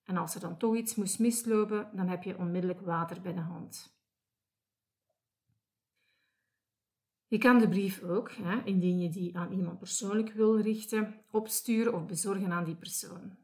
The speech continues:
Dat maak jij allemaal voor jezelf uit. Maar dan zou ik misschien toch de verwijten wat achterwege laten.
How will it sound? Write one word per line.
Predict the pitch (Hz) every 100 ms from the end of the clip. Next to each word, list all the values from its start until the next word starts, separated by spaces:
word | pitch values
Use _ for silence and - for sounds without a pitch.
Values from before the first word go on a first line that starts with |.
| _
Dat | 175
maak | 175 170 170
jij | 185 170
allemaal | 180 185 180 170
voor | 175 165
jezelf | 156 175 165 165
uit. | - 175 190 - - _ _ _ _ _
Maar | 214 190 185
dan | 185 185
zou | 185
ik | 185
misschien | 180 - 202
toch | 190 196
de | 175
verwijten | 170 160 156 160 165
wat | 175
achterwege | - - 160 185 160 180
laten. | - - - 196 -